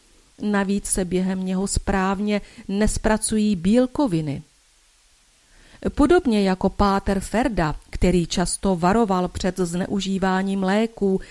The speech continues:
hlavně antibiotik u dětí, i jasnovidka Wanga upozorňovala, že nadměrné užívání léku je škodlivé, neboť zavírají dveře,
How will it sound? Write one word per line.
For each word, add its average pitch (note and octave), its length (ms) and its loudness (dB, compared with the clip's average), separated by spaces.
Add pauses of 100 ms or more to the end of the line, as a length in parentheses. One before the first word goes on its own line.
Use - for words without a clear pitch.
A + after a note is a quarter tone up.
(200)
hlavně G3+ 560 2
antibiotik F#3+ 840 -2
u G#3 120 0
dětí, F#3+ 540 -2 (360)
i C#4+ 140 6
jasnovidka G#3+ 760 2
Wanga F#3+ 520 2 (240)
upozorňovala, G3 1080 4 (320)
že F#3 200 0
nadměrné A#3+ 800 0
užívání G#3+ 760 0
léku A3+ 380 0
je A#3 120 0
škodlivé, G3+ 800 0 (320)
neboť G#3+ 540 0 (360)
zavírají C4+ 800 4
dveře, F3 580 0